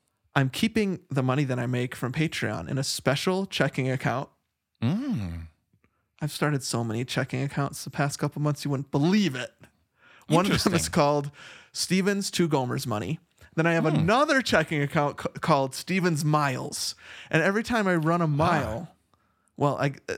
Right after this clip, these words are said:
Speaker 1: not quite, but I pay myself a dollar per mile
Speaker 2: Okay.
Speaker 1: to use that money on whatever Stevie wants.
Speaker 2: Ooh, dig it.
Speaker 1: So it's,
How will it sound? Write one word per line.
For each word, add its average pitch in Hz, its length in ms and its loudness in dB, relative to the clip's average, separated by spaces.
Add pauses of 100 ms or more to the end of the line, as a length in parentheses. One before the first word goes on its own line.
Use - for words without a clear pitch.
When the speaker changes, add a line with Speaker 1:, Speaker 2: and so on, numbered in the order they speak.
(120)
Speaker 1:
not 151 300 0
quite, 110 400 -2
but 131 240 0
I 151 200 4
pay 196 240 0
myself 139 460 0
a 127 60 -2
dollar 135 380 2
per 131 180 -2
mile 123 500 -2 (600)
Speaker 2:
Okay. 123 300 -2
Speaker 1:
to 143 100 0
use 185 460 0
that 185 220 2
money 139 460 -2 (380)
on 127 220 -2
whatever 156 500 -2 (140)
Stevie 131 640 -2
wants. - 680 -6 (720)
Speaker 2:
Ooh, 95 1160 -4 (280)
dig 98 240 0
it. 82 120 -2
Speaker 1:
So 170 120 4
it's, 156 200 -2